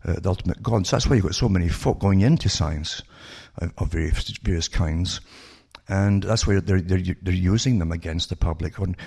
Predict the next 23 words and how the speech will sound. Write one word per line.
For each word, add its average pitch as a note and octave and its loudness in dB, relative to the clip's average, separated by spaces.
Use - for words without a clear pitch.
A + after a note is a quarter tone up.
global E2 -4
warming, F2 2
or F2+ 2
C F2+ 0
O F2+ 0
two A2 2
taxes F2+ 0
and E2 0
so G2+ 0
on. F2+ 2
And D#2+ -4
they D#2+ -2
need F#2+ 0
to D#2+ 0
have E2 -4
a, D#2 -2
a, - -6
a F2 0
global F#2+ 2
governing F2 2
system, F2 -2
uh, E2 -6
to, - -14